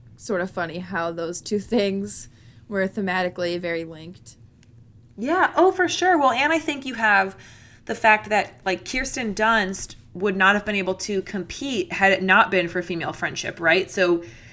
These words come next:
Speaker 2: Brittany
Speaker 1: Right,
Speaker 2: Murphy, who I
Speaker 1: yeah.
Speaker 2: can't believe we've gone this far without talking about her. Rest in peace, Brittany Murphy.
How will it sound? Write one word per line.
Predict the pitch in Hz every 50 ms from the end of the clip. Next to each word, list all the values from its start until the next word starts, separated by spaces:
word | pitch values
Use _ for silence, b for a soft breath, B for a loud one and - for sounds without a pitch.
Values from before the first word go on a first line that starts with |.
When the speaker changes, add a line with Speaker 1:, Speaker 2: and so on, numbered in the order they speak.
| B B -
Speaker 2:
Brittany | - 233 - 247 226
Speaker 1:
Right, | - - 214 -
Speaker 2:
Murphy, | - - - 370
who | 370 403 381 370
I | -
Speaker 1:
yeah. | 427 339 208
Speaker 2:
can't | 226 220
believe | 220 226 226 202
we've | 220 214 190
gone | 208 196 196
this | 202 196 -
far | - 196
without | 185 196 185 185
talking | - 190 202 196
about | 180 175 165 170
her. | 185 170 165 170 165
Rest | 175 175 170 170 - -
in | 175 170
peace, | - 175 170 170
Brittany | - 170 - - 165
Murphy. | 165 165 160 165 160 - 170 165 165 165 170 B